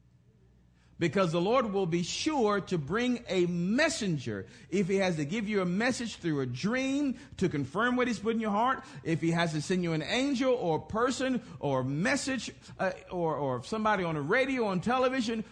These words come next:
or in a cartoon, He will confirm His word to you. And then as you have ready obedience, because the only thing that you're waiting for is to be clear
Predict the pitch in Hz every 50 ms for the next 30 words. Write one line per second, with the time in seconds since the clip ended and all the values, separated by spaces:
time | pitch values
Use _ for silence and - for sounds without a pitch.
0 | - - - 165 160 160 151 147 147 - - - 269 277 285 269 - - 277 269
1 | 254 214 180 147 127 - - - - 220 254 247 233 233 214 - 220 190 185 -
2 | - - 233 277 311 320 320 294 285 269 226 214 202 208 247 302 311 330 330 311
3 | 302 - 247 220 185 151 131 127 135 156 175 190 202 - - - - - - -
4 | - 185 196 202 214 220 208 - 226 254 294 285 294 294 277 285 254 254 247 254
5 | 240 - - 170 156 143 147 160 233 262 285 277 277 269 254 - - 226 233 190
6 | 165 - 311 330 392 381 349 269 180 131 90 82 - - - - - - - -
7 | - - - - - - - - 190 170 220 196 190 240 277 302 302 302 240 214
8 | 254 262 247 240 220 - 277 302 311 320 311 285 240 220 208 175 180 214 233 240
9 | 254 262 269 - - - 208 220 220 214 - - - - - - 202 190 165 208
10 | 208 - - - 247 262 277 262 233 226